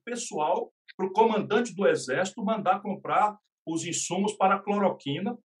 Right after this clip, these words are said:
e ele comprou essa ordem ilegal, ele comprou um estoque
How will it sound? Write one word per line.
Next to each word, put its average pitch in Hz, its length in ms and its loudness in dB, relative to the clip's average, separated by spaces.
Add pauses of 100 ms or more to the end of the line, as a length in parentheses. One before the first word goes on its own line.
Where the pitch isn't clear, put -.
e 175 80 -2
ele 208 200 6
comprou 233 540 4
essa - 180 0
ordem - 280 2
ilegal, 160 360 0
ele 214 140 -4
comprou 190 420 0
um 208 140 -4
estoque 151 640 -2